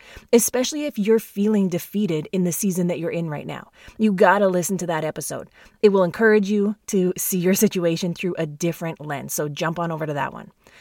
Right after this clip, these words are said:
So, what about if you're not the one who was defeated? Like, what if you're the champion? What if you won the whole thing? What now? Well, even for the champions, the season is over.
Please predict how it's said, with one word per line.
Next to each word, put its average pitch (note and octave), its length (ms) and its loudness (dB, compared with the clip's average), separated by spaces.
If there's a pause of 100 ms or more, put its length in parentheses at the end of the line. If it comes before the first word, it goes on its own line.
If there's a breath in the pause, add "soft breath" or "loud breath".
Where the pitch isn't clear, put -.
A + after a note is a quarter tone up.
(120)
So, D#3+ 320 2 (400)
what A3+ 200 0
about C#4 380 2
if A3 240 2
you're G3+ 220 0
not F3 340 0
the F3+ 100 -6
one E3 200 -4
who F3 100 -4
was E3 140 -6
defeated? D#3+ 500 -8 (360 soft breath)
Like, A3 160 0
what C4 160 10
if F4 120 0
you're D4+ 140 0
the A#3 80 -4
champion? G#3+ 540 -4 (240 soft breath)
What B3+ 200 6
if F#4+ 200 0
you C4+ 180 -2
won A3+ 380 4
the G#3 80 4
whole G#3+ 180 2
thing? F3 420 -2
What G#3+ 220 -2
now? G3+ 460 -4 (320)
Well, G#3 400 -2 (360 soft breath)
even D4 520 -2
for C#4+ 280 -2
the C4+ 120 4
champions, A3 880 -4 (120)
the A3+ 80 4
season B3+ 380 0
is E3 100 0
over. A3+ 380 -2